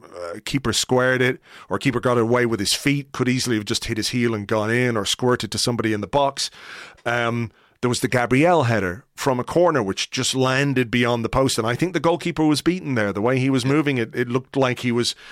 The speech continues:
he was pretty much beaten. There was the Xhaka one I mentioned earlier on, where he probably should have had a shot. Eddie Nketiah, you know, forced a keeper into a save,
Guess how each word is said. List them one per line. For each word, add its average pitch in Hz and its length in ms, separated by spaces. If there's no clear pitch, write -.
he 120 60
was 123 140
pretty 135 260
much 123 220
beaten. 151 360
There 92 80
was 90 100
the - 80
Xhaka 147 400
one 113 160
I 107 80
mentioned 110 340
earlier 110 380
on, 113 160
where 101 140
he 104 80
probably 104 320
should 117 160
have 95 100
had 107 160
a 101 60
shot. 120 320
Eddie 131 240
Nketiah, 123 560
you 123 180
know, 117 120
forced 131 320
a - 20
keeper 120 320
into 113 220
a 104 40
save, 117 480